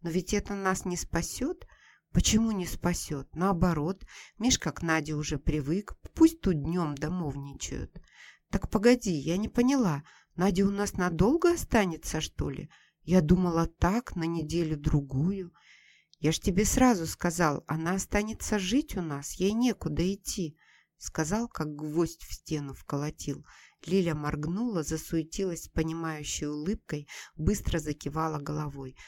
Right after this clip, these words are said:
«Да, конечно, Сереженька, я просто поначалу не поняла. Ну, тогда на этом мы остановимся.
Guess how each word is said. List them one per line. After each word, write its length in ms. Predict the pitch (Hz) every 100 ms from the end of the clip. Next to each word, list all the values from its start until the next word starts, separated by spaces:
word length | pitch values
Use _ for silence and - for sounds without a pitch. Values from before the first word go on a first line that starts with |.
| -
«Да, 220 | - 214 247
конечно, 540 | - 175 262 269 190
Сереженька, 800 | 156 - 147 143 135 143 - 151 - - -
я 120 | 208
просто 340 | 247 285 -
поначалу 640 | 285 - 269 285 - 214 175
не 160 | 185
поняла. 540 | 185 196 202 190 156 139 - - -
Ну, 100 | 311
тогда 380 | 339 214 185 262
на 180 | 247 185
этом 320 | 220 190 160
мы 100 | 147
остановимся. 960 | 143 - 147 143 143 139 135 - -